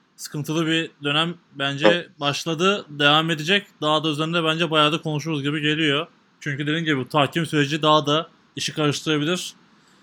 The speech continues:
Speaker 1: Biraz
Speaker 2: Evet.
Speaker 1: bekleyip göreceğiz. Umarım biraz daha Türkiye futbolu için, Amerikan futbolu için biraz daha tatlı bir çözüme ulaşır diyelim. Buradan da Batu'nun söylediği gibi seslenmemiz gerekiyor. Seslenelim.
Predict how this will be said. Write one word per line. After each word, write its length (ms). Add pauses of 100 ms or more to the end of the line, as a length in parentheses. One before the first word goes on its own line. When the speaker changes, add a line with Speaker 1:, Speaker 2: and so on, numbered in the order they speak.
(340)
Speaker 1:
Biraz 140
Speaker 2:
Evet. 140
Speaker 1:
bekleyip 440
göreceğiz. 520
Umarım 420 (1080)
biraz 440
daha 300
Türkiye 300
futbolu 300
için, 280 (380)
Amerikan 320
futbolu 240
için 320
biraz 300
daha 120
tatlı 300
bir 60
çözüme 440 (420)
ulaşır 400
diyelim. 360
Buradan 360
da 260 (440)
Batu'nun 300
söylediği 400
gibi 220 (320)
seslenmemiz 560
gerekiyor. 200
Seslenelim. 640